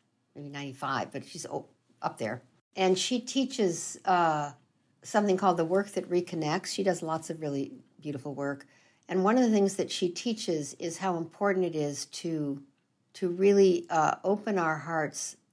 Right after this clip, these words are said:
and deepen them to really see the grief that wants to happen when a species goes extinct, when a life form on this planet, which happens every day now, is gone forever. And do we have the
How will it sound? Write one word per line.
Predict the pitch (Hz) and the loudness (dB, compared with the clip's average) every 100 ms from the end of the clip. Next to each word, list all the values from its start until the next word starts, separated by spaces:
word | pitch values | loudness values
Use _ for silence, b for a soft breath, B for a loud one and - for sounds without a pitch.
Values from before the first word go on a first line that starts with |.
| - | -10
and | 151 135 - | -10 -8 -2
deepen | 196 208 180 156 | 0 0 -4 -4
them | 131 123 117 131 _ _ _ _ | -4 -6 -8 -10 _ _ _ _
to | - 170 | -8 -2
really | 180 175 165 | 0 2 0
see | - - 190 175 | -2 -4 0 0
the | 165 | -2
grief | 156 160 160 - | -2 0 0 -2
that | 156 - | -10 -8
wants | 147 135 | -8 -8
to | - | -12
happen | 135 147 143 139 127 127 - _ _ _ | -10 -10 -10 -10 -10 -10 -16 _ _ _
when | - 151 | -8 -8
a | |
species | - - 180 - 139 | -8 -6 -6 -6 -8
goes | - 135 127 | -8 -10 -10
extinct, | - - 135 - - - _ _ _ _ | -16 -14 -12 -12 -14 -20 _ _ _ _
when | - 160 | -6 -4
a | 160 | -2
life | 170 175 190 202 208 - - - | -4 -4 -2 0 -2 -6 -16 -16
form | - 160 147 117 113 | -8 -6 -4 -6 -8
on | 151 143 | -8 -8
this | 143 | -10
planet, | - 151 135 - | -12 -12 -10 -10
which | 156 | -8
happens | 175 165 160 156 - _ _ _ - | -6 -6 -6 -8 -12 _ _ _ -14
every | 139 135 | -10 -6
day | 135 190 | 2 2
now, | 170 113 - - _ _ _ | 2 0 -8 -16 _ _ _
is | 170 160 | -8 -4
gone | 170 165 156 143 139 - _ _ - | 0 0 0 -2 -6 -10 _ _ -12
forever. | 156 - 170 135 - - _ _ _ | -8 -4 -4 -6 -10 -16 _ _ _
And | 170 165 - _ _ - 135 | -4 -4 -4 _ _ -20 -4
do | 190 | 0
we | 180 175 | 0 0
have | 147 196 190 175 | -2 -4 -4 -6
the | 156 143 | -6 -6